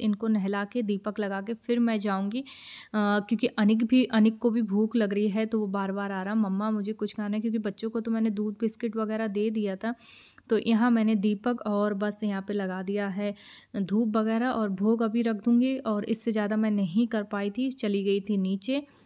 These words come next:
हालत देख सकते हैं कैसी हो गई। अभी मैं फ़िलहाल जा रही हूँ नीचे, अनिक को कुछ दूंगी खाने के लिए, क्योंकि उसको बहुत तेज़ भूख लगी है। तो पहले कुछ बना लेती हूँ जाके, उसके बाद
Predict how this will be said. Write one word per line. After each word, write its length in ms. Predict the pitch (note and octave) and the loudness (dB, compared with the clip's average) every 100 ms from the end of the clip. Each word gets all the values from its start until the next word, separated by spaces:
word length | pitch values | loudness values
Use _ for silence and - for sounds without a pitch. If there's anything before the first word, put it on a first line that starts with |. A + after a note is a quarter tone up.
| _ _ _ _ _ _ A3+ | _ _ _ _ _ _ -4
हालत 140 | A#3 | 0
देख 260 | A3 A3 - | 2 2 2
सकते 280 | A#3+ - | -6 -6
हैं 100 | A#3+ | -6
कैसी 280 | A#3+ A3 B3 | -4 -4 -2
हो 100 | A#3 | -2
गई। 180 | G#3 A#3+ | 0 -2
अभी 400 | C4 A#3 G#3 C#4 | -2 -4 2 4
मैं 240 | C#4 C4+ | 4 2
फ़िलहाल 280 | C4+ A3 A3 | -2 -2 0
जा 200 | A3+ G#3+ | 0 -2
रही 160 | G#3 A3+ | -2 -6
हूँ 140 | A#3 | -8
नीचे, 380 | G#3 G#3 - C4+ | -6 -8 -4 -4
अनिक 400 | C4+ G#3+ G#3+ - | -4 -6 -10 -8
को 60 | A#3+ | -8
कुछ 260 | A#3+ A#3 A#3 | -6 -8 -8
दूंगी 260 | G#3+ G#3+ | -12 -12
खाने 340 | A3 G#3+ G3 G#3 | -12 -10 -8 -8
के 140 | A#3+ | -8
लिए, 220 | A3+ B3+ | -6 -6
क्योंकि 460 | C4 - - A3+ A#3 | -8 -12 -18 -10 -8
उसको 320 | A3 - A#3+ | -8 -10 -10
बहुत 200 | G3 A3 | -6 -8
तेज़ 420 | - A#3+ - - | -4 -4 -4 -10
भूख 180 | G#3+ G#3+ | -12 -6
लगी 280 | A3+ - A3 | -6 -4 -6
है। 140 | A#3 | -6
तो 100 | A#3+ | -8
पहले 240 | - A#3 A3+ | -8 -6 -6
कुछ 240 | A#3+ B3 | -8 -10
बना 240 | G#3+ G3+ | -10 -8
लेती 280 | A3+ G#3 G#3 | -6 -8 -8
हूँ 120 | G#3 | -12
जाके, 380 | G#3 G3 G#3 B3+ | -12 -14 -10 -10
उसके 320 | C4 A#3 - | -10 -12 -10
बाद 300 | A#3 G3+ G#3+ | -8 -6 -6